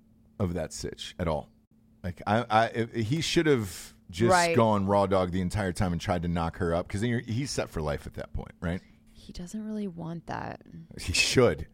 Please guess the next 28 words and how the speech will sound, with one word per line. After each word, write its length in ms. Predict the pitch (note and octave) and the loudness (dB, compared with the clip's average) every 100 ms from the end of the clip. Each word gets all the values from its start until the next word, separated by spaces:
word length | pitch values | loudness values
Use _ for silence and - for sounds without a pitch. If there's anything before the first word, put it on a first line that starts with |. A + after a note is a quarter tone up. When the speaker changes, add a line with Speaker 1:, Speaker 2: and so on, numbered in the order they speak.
| _ D3 | _ -6
Speaker 2:
I 140 | D#3 | -4
know, 280 | D#3 D3+ D3+ | -4 -4 -2
but 100 | D3+ | -4
he 100 | D#3 | -4
doesn't. 480 | D3 D3 C#3 C3 - | -6 -6 -6 -10 -10
He's 200 | D#3+ D3+ | -12 -8
a 60 | D#3 | -8
real 320 | D3 D3+ D3+ | -6 -4 -4
weirdo. 440 | C#3+ C3 C2 B2 | -4 -4 -6 -6
Speaker 1:
It's 320 | A#2 G#2+ - G2 | -6 -4 -6 -2
weird, 400 | G2+ A#2+ A2 G2 | 2 4 4 4
man. 260 | G2+ G2+ | 2 2
Speaker 2:
He 60 | C#3 | 2
Speaker 1:
Like, 80 | - | 2
Speaker 2:
wants 180 | F#3 | 0
to, 100 | F#3+ | 0
like, 220 | F3+ E3 - | 0 0 -4
help, 540 | E3 D#3 D#3 D3+ - | -4 -2 -2 -2 -4
like, 340 | E3 D3+ D3+ - _ _ _ | -2 -2 -6 -16 _ _ _
kids 460 | - E3 D#3 D3+ | -6 -2 -2 -4
in 80 | D#3+ | -6
the 120 | D#3+ | -6
inner 260 | D3+ D3+ D3+ | -6 -6 -6
city 720 | - - B2+ C#3+ C#3+ D3 D3 | -6 -8 -6 -4 -2 -2 -2
and, 180 | C#3 C#3 | -2 -4
like, 180 | C3 B2+ | -2 4
Speaker 1:
Boo! 600 | D3 F#3+ B3 C4+ C4 B3 | 8 10 8 6 6 8
Speaker 2:
feed, 580 | G#3 D3 B2 D#3 D3+ | 8 8 8 2 -2